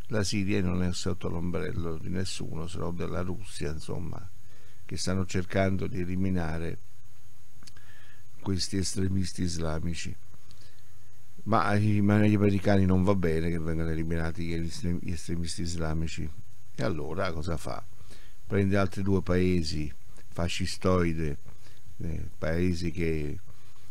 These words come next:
eh, non hanno, non ha, ma non la gente, non parlo mai del popolo, cari amici, ma dei loro governanti, che questi governanti non dovrebbero neanche esistere, perché se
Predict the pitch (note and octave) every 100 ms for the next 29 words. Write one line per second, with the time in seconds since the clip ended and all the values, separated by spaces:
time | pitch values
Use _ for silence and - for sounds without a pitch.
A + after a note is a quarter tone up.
0 | - - - - - C2+ D2 F#2+ G2 F#2
1 | F2+ F#2 F#2 F#2+ F#2+ F#2+ F#2 F2+ F2 E2
2 | F#2 F2+ F#2+ G#2 B2 C3+ A#2 A2 G2+ G2
3 | F#2+ F#2+ G2 F#2 E2+ - E2 E2 D2 F2
4 | E2+ E2+ F2 F2 E2+ - F#2+ F2+ - D#2
5 | D2+ D#2 F2 F2 D#2+ - - D#2 F2+ -
6 | - - - E2+ F2 F2+ F2 F#2+ F2+ F2
7 | E2 E2+ E2 D2+ C2+ D#2 - - - F#2+
8 | - - F2 F#2+ F#2 F2+ F2 F#2+ G2 F#2+
9 | F2+ F2 F2+ F2+ F2+ F#2 F2+ F2 F2 F#2
10 | F#2 E2+ D#2+ E2+ E2 - F2+ - D#2+ -
11 | F2 E2+